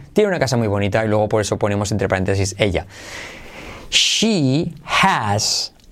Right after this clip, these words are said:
a very pretty, pretty house. Mira la transcripción que tenemos, ponemos abajo con el sistema fonético U talk.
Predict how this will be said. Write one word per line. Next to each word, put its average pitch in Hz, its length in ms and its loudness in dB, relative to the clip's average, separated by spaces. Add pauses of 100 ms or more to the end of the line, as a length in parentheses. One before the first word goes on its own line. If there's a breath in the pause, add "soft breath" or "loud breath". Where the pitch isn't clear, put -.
(160)
a 110 180 2
very 110 840 2 (320)
pretty, 104 500 2 (460)
pretty 123 640 2
house. - 500 0
Mira 143 200 4
la - 20 0
transcripción 143 400 2
que 135 80 2
tenemos, 143 400 0 (280)
ponemos 135 300 0
abajo 135 260 2
con 127 120 2
el 120 60 0
sistema 120 300 0
fonético 113 400 -2
U 104 200 2
talk. - 280 0